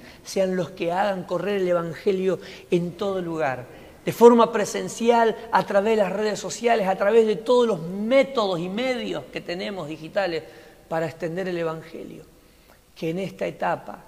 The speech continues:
Dios use a su pueblo como nunca antes, aquí en Jesús el Centro y en toda la familia de Cristo en la Argentina y en el mundo, para la gloria de su nombre. Cristo salva,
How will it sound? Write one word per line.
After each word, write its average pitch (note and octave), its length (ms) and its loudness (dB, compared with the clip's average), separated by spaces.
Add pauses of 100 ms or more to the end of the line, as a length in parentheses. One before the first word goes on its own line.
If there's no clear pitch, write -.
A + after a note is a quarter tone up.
(640)
Dios D#3+ 340 -6
use F3 220 -8
a D3+ 60 -8
su D3+ 180 -10
pueblo C#3 480 -6 (540)
como D#3 300 -6
nunca D3+ 480 -10
antes, C3 680 -14 (400)
aquí E3+ 680 -2
en C#3+ 320 -10
Jesús E3 360 -6
el E3 140 -4
Centro F3+ 480 -8 (280)
y E3 100 0
en D#3+ 320 -4
toda G3+ 220 4
la E3+ 120 -2
familia E3+ 400 -4
de D#3 120 -4
Cristo F3 280 -10
en D3+ 80 -8
la D3 60 -6
Argentina D3+ 480 -12
y D3 120 -10
en C#3+ 60 -12
el C#3 140 -12
mundo, C#3 380 -14 (400)
para C#3 260 -2
la C3+ 140 -4
gloria C#3+ 560 -8 (440)
de C3 160 -12
su C3 240 -14
nombre. A2+ 500 -16 (420)
Cristo D3+ 680 -8 (560)
salva, G#2 760 -14